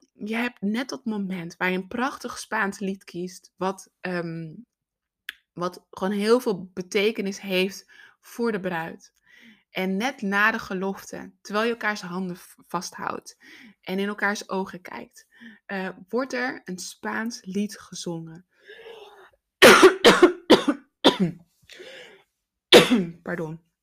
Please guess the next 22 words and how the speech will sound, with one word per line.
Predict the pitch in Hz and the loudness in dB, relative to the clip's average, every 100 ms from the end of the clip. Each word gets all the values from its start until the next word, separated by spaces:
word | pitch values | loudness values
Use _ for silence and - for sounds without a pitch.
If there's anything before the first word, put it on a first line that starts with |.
| _ _ _ - - - | _ _ _ -20 -20 0
Dit | 214 233 | 2 2
heeft | 226 202 - | 2 0 -2
zoveel | - 190 180 240 254 226 226 240 | -6 0 2 2 0 -6 -6 -8
betekenis | 190 185 170 190 190 202 196 - _ - _ | -12 -4 -2 -2 -2 -8 -8 -10 _ -20 _
voor | _ - 190 208 | _ -10 -6 -4
de | 214 | -6
bruid | 175 165 185 320 - - | -8 -12 -12 -14 -16 -10
en | 196 | -8
dat | 196 - | -8 -10
is | 185 | -12
zo | - 175 | -10 -10
prachtig. | 165 185 175 - - - _ _ _ _ _ _ _ _ _ _ _ _ _ _ _ - | -10 -12 -12 -14 -20 -20 _ _ _ _ _ _ _ _ _ _ _ _ _ _ _ -10
Ehm, | 190 190 185 185 185 185 185 _ _ _ _ _ - | -8 -6 -8 -8 -10 -12 -16 _ _ _ _ _ -8
naast, | - 214 190 226 294 - | -2 4 6 8 6 4
en | - | -4
dat | 190 190 | -4 -4
brengt | 214 220 | -4 -4
me | 247 | -6
tot | 196 | -8
mijn | 190 170 | -6 -4
laatste | 180 214 233 - 180 | -4 -4 -8 -14 -12
tip. | 220 320 - | -10 -10 -14